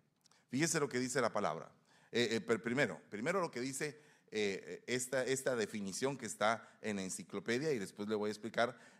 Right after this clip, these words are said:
esto de acuerdo a lo que dice la palabra de Dios. Oiga lo que dice acá. ¿Qué es una adicción? La adicción es una enfermedad crónica y recurrente en el cerebro.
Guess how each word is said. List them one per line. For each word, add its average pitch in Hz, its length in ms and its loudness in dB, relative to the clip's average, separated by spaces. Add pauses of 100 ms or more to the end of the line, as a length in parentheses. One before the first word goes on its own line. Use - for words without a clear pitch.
(160)
esto 160 480 0
de 110 100 4
acuerdo 120 360 2
a 113 40 4
lo 104 100 -2
que 90 120 -8
dice 101 240 -2
la 92 120 -2
palabra 92 400 0
de 80 120 -8
Dios. 69 360 -16 (440)
Oiga 135 220 4
lo 147 100 4
que 123 80 0
dice 131 200 2
acá. - 240 0 (360)
¿Qué 185 220 8
es 202 180 6
una 170 160 2
adicción? 104 600 0 (100)
La 110 160 4
adicción 156 640 2 (420)
es 143 260 4
una 160 200 0
enfermedad 117 1040 2 (420)
crónica 196 720 4 (400)
y 135 160 0
recurrente 127 1080 0
en 104 180 -2
el 92 140 -4
cerebro. 92 540 0